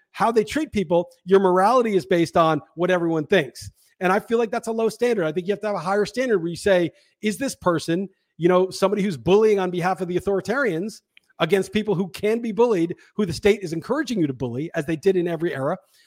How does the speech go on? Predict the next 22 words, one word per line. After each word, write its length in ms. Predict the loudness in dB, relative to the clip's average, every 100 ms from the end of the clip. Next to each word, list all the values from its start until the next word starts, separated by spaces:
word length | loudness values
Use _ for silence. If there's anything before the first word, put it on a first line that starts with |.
| _
uh, 180 | -2 0
where 200 | 2 2
that 180 | 2 0
was 80 | -6
the 80 |
case? 380 | -6 -6 -6 -8 _ _ _
Or 240 | 2 6 6
is 80 | 4
this 120 | -4
person, 500 | 2 2 4 0 0 _ _ _
um, 240 | 2 2 2
someone 340 | 0 0 2
who 200 | 2 0
would 160 | -2 -6
be 100 | -6
like, 160 | -6
'No, 100 | -4
I 140 | -4 -2
wouldn't 260 | -2 -2
do 140 | -2 -2
that,' 220 | -4 -6 -2
right? 200 | 0